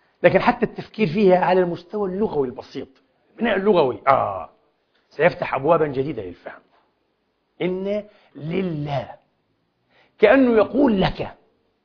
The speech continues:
جذر الإحساس بالمصيبة فعلا كما لاحظ، وأنا قلت أوافق أبيكتيتس على هذا، كما لاحظ الفيلسوف الرواقي العظيم الصابر المحتسب أبيكتيتوس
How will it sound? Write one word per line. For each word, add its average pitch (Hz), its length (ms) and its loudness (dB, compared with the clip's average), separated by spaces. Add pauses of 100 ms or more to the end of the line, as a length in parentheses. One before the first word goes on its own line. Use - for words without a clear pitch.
(640)
جذر 220 680 4
الإحساس 226 600 -2
بالمصيبة 185 600 -2
فعلا 247 480 -2
كما 208 240 2
لاحظ، 196 200 8
وأنا 190 120 6
قلت 220 220 0
أوافق 190 460 8
أبيكتيتس 160 440 -6
على 120 140 -2
هذا، 131 380 -4 (320)
كما 269 380 4
لاحظ 190 280 4
الفيلسوف 160 480 -2
الرواقي 156 440 0
العظيم 139 560 0
الصابر 139 400 4
المحتسب 135 420 -8
أبيكتيتوس 175 640 -16